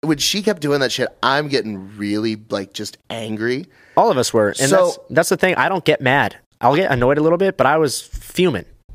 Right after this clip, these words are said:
Speaker 1: So I, I'm so mad about this that she just keeps fucking with us. So then I was like, "I'm gonna go let this bartender that I see three or four times a week know how bad he just fucked up."
Speaker 2: Yeah.
Speaker 1: Because I'm going to make him watch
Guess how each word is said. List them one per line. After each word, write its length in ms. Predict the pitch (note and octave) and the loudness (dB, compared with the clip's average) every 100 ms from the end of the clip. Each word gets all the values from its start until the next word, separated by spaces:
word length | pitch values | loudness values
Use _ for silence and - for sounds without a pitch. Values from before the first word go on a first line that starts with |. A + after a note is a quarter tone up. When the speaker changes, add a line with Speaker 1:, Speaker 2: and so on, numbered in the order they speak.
| - | -20
Speaker 1:
So 360 | - G3 E3+ - _ - | -2 0 0 -4 _ -2
I, 120 | G#3+ - | -2 0
I'm 200 | A3 B3 | 0 0
so 440 | - - A3 B3+ | 0 -2 0 0
mad 280 | G#3 D#3+ F3+ | 0 2 0
about 200 | E3+ D3+ | 2 0
this 120 | C#3+ | -2
that 100 | D#3 | -6
she 140 | C3 C#3+ | -6 -6
just 200 | D3 - | -8 -6
keeps 240 | F3 D#3+ | -8 -8
fucking 360 | - - D#3 D3+ | -8 -6 -6 -2
with 100 | C3+ | -2
us. 160 | B2 - - - - | -2 -4 -18 -20 -10
So 180 | - C#3+ | -2 0
then 140 | D3 - | 0 0
I 160 | E3+ | 2
was 120 | G3+ D3+ | 2 0
like, 320 | C#3+ B2+ - _ _ - | -2 -2 -10 _ _ -2
"I'm 200 | C#3 G#3+ | 0 0
gonna 160 | B3 F3 | 0 0
go 120 | D#3 | 0
let 200 | C3+ C3 | 2 -2
this 140 | C3 | -4
bartender 720 | A2 A2 A#2 C#3+ C#3 D#3 E3 - - | -4 -4 -4 -4 -4 -4 -4 -8 -2
that 140 | C3+ | 0
I 120 | B2+ B2+ | 2 -2
see 400 | - A#2+ A#2 A2+ - - | -4 -4 -6 -8 -12 -4
three 140 | B2 | -2
or 60 | A#2+ | -2
four 180 | - B2 | -2 -2
times 300 | C3 A#2+ A2 | -2 -4 -6
a 40 | |
week 320 | G#2+ B2+ - _ _ _ _ - | -4 -6 -6 _ _ _ _ -6
know 260 | C3+ B2+ | 0 0
how 180 | A#2 C#3+ | 0 -2
bad 340 | B2 A2+ A2+ G#2+ | -2 -2 -2 -4
he 140 | A2 | -10
just 260 | G#2 G#2+ - | -10 -10 -4
fucked 320 | A2 G#2+ - | -4 -4 -4
up." 320 | G#2+ B2 _ _ _ _ - | -4 -4 _ _ _ _ -2
Speaker 2:
Yeah. 200 | A2+ F2+ | 0 0
Speaker 1:
Because 440 | - A#3 F3+ C#3+ - | 0 0 2 -2 -4
I'm 160 | D3 F3 | -4 -2
going 200 | E3 E3 | -2 -2
to 60 | D3 | -2
make 200 | D3 D3 | -2 -2
him 200 | C#3+ A#2+ | -4 -2
watch 500 | A#2 A#2 F#3+ - | -2 -2 -4 -10